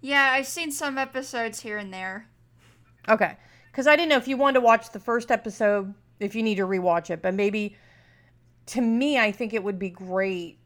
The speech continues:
Speaker 2: to talk about, like, have some talking points in there. Because, um, actually, even in the second episode, in the second episode, they have, he goes to a support group, a therapy group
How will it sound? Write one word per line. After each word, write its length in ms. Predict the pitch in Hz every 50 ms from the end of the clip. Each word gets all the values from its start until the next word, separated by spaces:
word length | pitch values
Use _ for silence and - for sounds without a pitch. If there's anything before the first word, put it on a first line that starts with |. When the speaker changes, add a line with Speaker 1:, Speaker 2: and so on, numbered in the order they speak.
| _ _
Speaker 2:
to 100 | - 233 202
talk 340 | - - 220 202 202 196 -
about, 400 | 190 175 165 160 156 156 - _ _ _
like, 200 | - 202 185 180
have 180 | - 190 208 -
some 140 | - 214 190
talking 420 | 175 190 180 165 160 - 202 190 190
points 320 | - 220 226 233 233 233
in 100 | 254 247
there. 200 | 254 254 254 254
Because, 400 | 226 214 202 - 208 190 180 180
um, 380 | 185 175 170 170 170 165 160 - _ _ _ _ _ _ _ _ _ _ _ _ _ _ _ -
actually, 360 | 247 254 269 - - 320 294 240
even 280 | 214 214 220 294 262
in 100 | 233 196
the 60 | 180
second 360 | 185 - 220 196 196 - 254 214
episode, 600 | 190 - 185 - - 190 165 156 151 160 165 - _ _ _ _ _ _ _ _ _ _ _ _ _ _ _ _ _ -
in 120 | 226 220
the 80 | 220 208
second 360 | 208 - 254 233 233 - 269
episode, 560 | 254 240 247 240 220 - 233 202 190 180 170
they 180 | - 202 208 214
have, 600 | 220 196 214 196 185 170 165 160 165 165 - - _ _ _ _ _ _ _ _ _ _ _ _ _ _
he 120 | - 247 233
goes 240 | 196 233 233 220 -
to 120 | - 226
a 40 | 196
support 400 | 190 - 190 - 208 208 208 202
group, 400 | 226 262 285 311 330 - _ _ - _ _ _ _ _ _ _ _ _ _ _ _ -
a 80 | 190
therapy 400 | - - 214 196 196 208 - 240 220
group 420 | 214 247 254 269 285 - - -